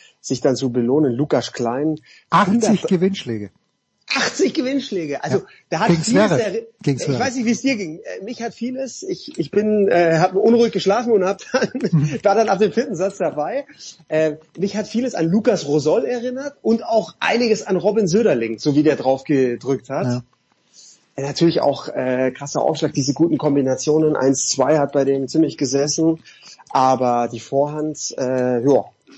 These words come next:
Speaker 1: da, da ist auf jeden Fall Zunder dahinter und damit kann er noch viele Spieler richtig, richtig wegspielen. Ja, Safiulin ist auch so ein Kandidat, der, der da sehr ähnlich war, mit dem Zverev ja auch,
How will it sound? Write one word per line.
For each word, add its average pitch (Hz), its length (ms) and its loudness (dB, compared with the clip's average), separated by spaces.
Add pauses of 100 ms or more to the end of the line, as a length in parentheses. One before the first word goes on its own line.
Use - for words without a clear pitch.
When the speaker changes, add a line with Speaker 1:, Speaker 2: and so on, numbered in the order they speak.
(120)
Speaker 1:
da, 139 580 0
da 131 120 -2
ist 135 180 -4
auf 135 140 -4
jeden 151 120 -2
Fall 139 140 -2
Zunder 160 280 2
dahinter 147 520 0 (380)
und 127 240 -2
damit 139 260 4
kann 135 160 -2
er 135 80 2
noch 127 120 -2
viele 156 300 0
Spieler 113 560 0
richtig, 123 680 -2
richtig 123 720 -4
wegspielen. 151 640 2 (1500)
Ja, 135 200 0
Safiulin 208 560 2
ist 180 120 2
auch 185 120 2
so 185 120 -2
ein 147 40 -2
Kandidat, 131 680 -8
der, 135 260 -4
der 131 240 -2
da 131 160 0
sehr 139 240 -6
ähnlich 147 240 -2
war, 131 100 -4
mit 127 160 -4
dem 139 100 -2
Zverev 160 440 0
ja 180 140 2
auch, 175 320 0